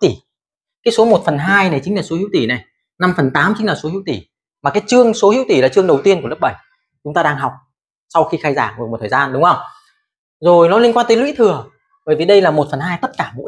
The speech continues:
x. Mà rồi, cái số mũ x với cái số mũ x cộng hai thì nó lại hơi khác nhau. Mà x với x cộng hai thì chúng ta phải nhớ công thức lũy thừa là gì?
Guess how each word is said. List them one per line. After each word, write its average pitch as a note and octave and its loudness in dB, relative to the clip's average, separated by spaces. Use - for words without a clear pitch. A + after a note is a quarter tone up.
x. - -20
Mà F#3 4
rồi, G3 4
cái B3 -4
số A#3+ 0
mũ C4 0
x E4 4
với B3 0
cái C#4 2
số C4 2
mũ B3+ 4
x E4 0
cộng - -2
hai A#3+ 2
thì E3+ 0
nó G3+ 2
lại G3+ -4
hơi B3 4
khác D#4+ -2
nhau. C4 0
Mà D#3 0
x D#4+ 2
với A3+ 4
x - 0
cộng - -2
hai A3+ -6
thì E3 -10
chúng G#3 -4
ta G#3+ 0
phải F3 -4
nhớ D#3 4
công - -4
thức A#3 -4
lũy A3+ -6
thừa E3+ 0
là A#2+ -2
gì? A#2 -10